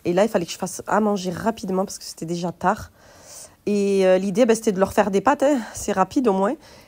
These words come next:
Mais vu que j'étais déçue des pâtes du midi, je me suis dit, « Attends, je vais faire des bonnes pâtes là pour changer, là. » Et, euh, ça va rattraper les pâtes du midi.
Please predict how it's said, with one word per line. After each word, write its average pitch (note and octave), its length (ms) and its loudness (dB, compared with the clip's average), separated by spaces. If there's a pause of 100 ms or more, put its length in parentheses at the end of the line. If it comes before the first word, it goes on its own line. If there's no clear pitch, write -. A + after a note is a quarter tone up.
(120)
Mais A3+ 200 4
vu B3+ 120 6
que C4+ 80 4
j'étais A#3 180 -2
déçue C4 300 0
des A#3+ 100 2
pâtes B3+ 220 2
du A3 160 0
midi, A3+ 300 2
je C4+ 80 2
me A3 60 2
suis A3 120 -4
dit, « F#3 160 -2
Attends, G3+ 540 2
je F#3 60 -6
vais F3+ 60 -6
faire F#3+ 220 -6
des F3+ 80 -2
bonnes F#3 240 0
pâtes F#3+ 300 -4
là E3+ 80 -4
pour - 200 -14
changer, F3+ 460 -2
là. » A3 240 0 (580)
Et, F#3+ 280 0
euh, E3+ 180 4
ça F#3+ 140 -2
va F#3+ 80 2
rattraper A#3 460 0
les A#3+ 160 0
pâtes C4 280 0
du A3+ 160 -2
midi. G3+ 320 -2